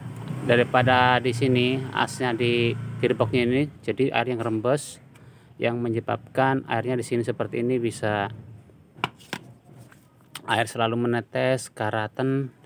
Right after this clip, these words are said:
pertama. Yang kedua juga gear yang ada di dalam ini juga rusak yang menyebabkan kadang kalau ca-, pakaian itu tidak, pakaian banyak, mesin cuci tidak bekerja, tidak mau berputar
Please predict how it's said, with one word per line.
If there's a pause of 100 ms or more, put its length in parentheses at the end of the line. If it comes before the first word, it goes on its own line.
pertama.
Yang
kedua
juga (1600)
gear
yang
ada
di
dalam
ini
juga
rusak
yang
menyebabkan (800)
kadang
kalau
ca-,
pakaian
itu
tidak, (600)
pakaian
banyak, (1400)
mesin
cuci
tidak
bekerja,
tidak
mau
berputar